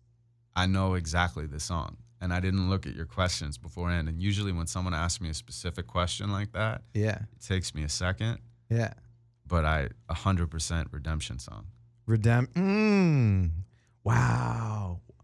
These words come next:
Speaker 2: Can you just say why?
Speaker 1: Uh, first of all,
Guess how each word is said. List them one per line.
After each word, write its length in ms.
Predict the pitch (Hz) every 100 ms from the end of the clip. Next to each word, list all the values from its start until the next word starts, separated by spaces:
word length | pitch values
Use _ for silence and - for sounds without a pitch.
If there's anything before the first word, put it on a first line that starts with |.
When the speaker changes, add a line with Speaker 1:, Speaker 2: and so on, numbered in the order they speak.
| _ _
Speaker 2:
Can 120 | 139
you 60 | 156
just 180 | 190 -
say 120 | 190
why? 520 | 104 - 127 - 202 - _ _ _ _ _ _ _ _ _ _ _ _ _ _ _ _ _ _ _
Speaker 1:
Uh, 420 | 92 95 95 90 95
first 320 | 120 147 -
of 80 | 98
all, 260 | 87 67